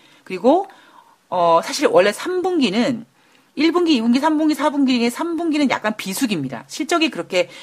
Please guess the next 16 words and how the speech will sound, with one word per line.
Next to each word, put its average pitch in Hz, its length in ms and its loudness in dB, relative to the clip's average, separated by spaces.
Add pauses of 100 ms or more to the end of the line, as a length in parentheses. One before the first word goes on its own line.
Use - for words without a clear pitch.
(400)
서프라이즈하게 254 1000 2
나올 143 220 -2
때가 220 160 -4
아니에요. 127 440 -6 (800)
그런데, 214 540 0 (520)
어, 165 420 -2 (460)
삼 359 340 -4
분기가 294 840 0 (100)
그렇게 - 460 -6
실적은 370 640 -2
막 302 180 2
너무 262 240 4
서프라이즈는 349 680 0
하지 349 200 2
않지만 170 680 -2 (320)
뭐 - 160 -12